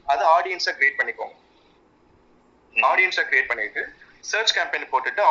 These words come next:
Speaker 1: ஆடியன்ஸ்ல போயிட்டு exclusion போட்டுருங்க. அந்த பர்சனுக்கு திரும்ப ஆட் ஷோ ஆகாத அளவுக்கு சர்ச் கேம்பெயினுக்கு ஒர்க் ஆகுது.
Speaker 2: ஓகே, ஏன்னா இது ஏன் நான், நான் சொல்ல வரேன் அப்படின்னா, நான் பண்ணிருக்கேன்,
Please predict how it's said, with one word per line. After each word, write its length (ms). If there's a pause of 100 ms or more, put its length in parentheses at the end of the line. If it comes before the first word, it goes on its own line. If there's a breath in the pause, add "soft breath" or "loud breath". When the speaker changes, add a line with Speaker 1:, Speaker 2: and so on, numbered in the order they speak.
Speaker 1:
ஆடியன்ஸ்ல 400
போயிட்டு 200
exclusion 480
போட்டுருங்க. 460
அந்த 200
பர்சனுக்கு 480
திரும்ப 240
ஆட் 220
ஷோ 40
ஆகாத 300
அளவுக்கு 260
சர்ச் 340
கேம்பெயினுக்கு 420
ஒர்க் 120
ஆகுது. 200 (1500)
Speaker 2:
ஓகே, 340 (160)
ஏன்னா 500 (500)
இது 200
ஏன் 160
நான், 440
நான் 160
சொல்ல 260
வரேன் 160
அப்படின்னா, 440
நான் 180
பண்ணிருக்கேன், 540